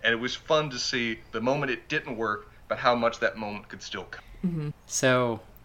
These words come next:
Speaker 3: so I have a, a, a terrible question for you guys, um, 'cause it also was recently featured in, in a Reddit post about, um, about certain books. Um, when did you read Bridge to Terabithia?
Speaker 1: Me?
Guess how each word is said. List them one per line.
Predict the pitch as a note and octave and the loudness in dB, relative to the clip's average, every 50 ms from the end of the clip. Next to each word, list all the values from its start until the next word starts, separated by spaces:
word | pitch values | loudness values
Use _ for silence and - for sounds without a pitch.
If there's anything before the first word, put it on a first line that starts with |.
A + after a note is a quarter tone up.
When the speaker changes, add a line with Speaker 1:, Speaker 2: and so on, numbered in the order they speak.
| - - | -18 -12
Speaker 3:
so | - - - C3+ C3 | -6 0 2 4 6
I | B2 | 6
have | A#2 B2 C3 B2+ B2 | 6 6 4 2 4
a, | B2 B2 A#2 A#2 - - C3+ A#2+ A#2 A#2 A2+ - - | 4 2 2 2 0 0 2 2 2 2 0 -2 0
a, | B2+ A#2 A2+ | 0 0 0
a | A2+ A2+ - - - - - - | -2 -6 -12 -16 -20 -20 -12 -4
terrible | - C3+ B2+ B2+ B2+ B2+ A#2+ | 0 0 2 2 2 2 2
question | - B2+ A#2 - - - A#2 | 4 2 2 2 2 -4 -4
for | G#2 - A#2+ | -4 -2 -2
you | A2 G#2+ | -2 0
guys, | G#2+ A2 G#2 G#2 G#2+ A2+ A2+ - - - - - - - - - - - | 0 2 2 2 2 0 0 -2 -4 -4 -10 -16 -20 -20 -20 -12 -4 2
um, | C3+ A#2+ A2+ A2 G#2+ G#2+ G#2 G#2 G#2 G2+ G2 B2 - - - | 6 8 8 8 8 6 6 4 2 0 -2 -6 -10 -8 -2
'cause | - A#2+ A2 G2+ - - - - | 0 0 2 2 0 -2 -2 -2
it | - B2 B2 | 2 6 8
also | C3+ C#3+ C#3 - D3 B2+ | 8 8 8 8 4 4
was | A#2 G#2+ B2 | 2 2 2
recently | B2 A#2+ A#2 - - B2 A#2 A2+ G#2+ | 2 2 2 2 0 -2 0 -2 0
featured | - - A#2 A2 - A#2+ G#2+ | 2 2 2 2 2 0 0
in, | G#2+ G#2+ G#2 G#2 G2+ - - | 0 -2 -2 -2 -4 -4 -4
in | A2+ G#2+ G#2 | -4 -2 0
a | G#2 G#2 G#2 G2+ G2+ G2 G2+ A2+ | 2 2 4 4 2 2 0 0
Reddit | A#2 A#2+ A#2 A2 A2+ - - | 2 2 4 4 2 -2 -2
post | - - G#2 G2 G2+ G2+ - - - | -4 -2 -2 0 0 0 -2 -2 -4
about, | - A2 G#2 G#2+ G#2 G2+ G2+ G2 G2+ - - - - - - - | -6 -4 0 2 4 4 4 2 2 -2 -6 -10 -16 -10 -4 -2
um, | A2 G#2 G2+ G2+ G2+ G#2+ G#2+ - G2+ - - - | 0 0 0 -2 -4 -6 -8 -10 -12 -12 -12 -8
about | A2+ - A2 G2+ G2+ - - - | -2 0 2 2 2 0 -2 -6
certain | - A#2+ - A#2 A#2+ A2+ | -6 -6 -4 -6 -6 -4
books. | - A#2 A2 A2 G#2+ - - - - - - - - - | -2 0 0 0 -2 -4 -8 -10 -10 -12 -14 -12 -6 -2
Um, | A#2+ A2 G#2+ G#2+ G#2+ G#2+ G#2 G#2 G2+ G2 G2 G2 - - - - - | 0 2 4 4 4 4 2 0 -2 -4 -6 -8 -12 -18 -12 -4 0
when | C#3 C#3 C#3 | 0 2 2
did | D3 D#3 D3 C#3 | 2 0 0 0
you | C#3 C3+ B2+ | 0 2 4
read | B2+ B2 B2+ A#2+ A2+ - - | 4 4 4 2 0 -4 -2
Bridge | - B2 B2 B2 - - | -2 0 0 0 -2 -6
to | - - | -4 -2
Terabithia? | - A#2 A#2+ A#2 A#2 A#2 B2 - A2 G#2 - - - - - - - - - - | 2 2 2 4 4 2 0 0 -2 -4 -4 -4 -8 -12 -20 -20 -20 -20 -10 -4
Speaker 1:
Me? | - G2+ G#2+ C#3+ E3+ | 0 2 2 2 0